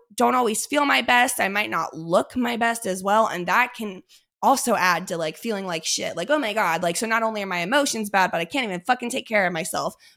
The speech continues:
And I just want you to know, like, you are not the way that society makes it out to be as, like, "Oh, you know, we're on a healing journey and it's beautiful and it's,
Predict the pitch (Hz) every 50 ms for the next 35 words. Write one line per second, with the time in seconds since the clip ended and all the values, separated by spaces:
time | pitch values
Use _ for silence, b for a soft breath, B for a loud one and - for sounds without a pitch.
0 | b b _ _ - - 202 202 190 190 196 202 202 - 240 233 220 - 277 285
1 | 277 226 185 170 170 180 214 269 349 b b b b - 202 190 180 180 180 -
2 | - _ _ _ _ _ _ - 185 220 247 277 269 269 262 262 254 269 269 254
3 | - - _ _ _ _ _ _ _ _ _ _ _ _ _ - 247 226 202 202
4 | 202 220 220 226 208 196 180 - - - 214 - 220 208 202 208 220 214 208 202
5 | - - 196 180 185 196 - 214 214 208 196 190 196 202 - 202 202 202 - -
6 | 302 311 302 302 285 285 285 285 B B B B B B - 240 254 247 247 277
7 | 269 269 294 302 285 - 302 294 294 294 269 233 269 262 262 262 254 247 247 233
8 | 240 233 - - 233 240 294 311 294 285 - - 277 262 247 240 240 233 233 240
9 | 240 233 - -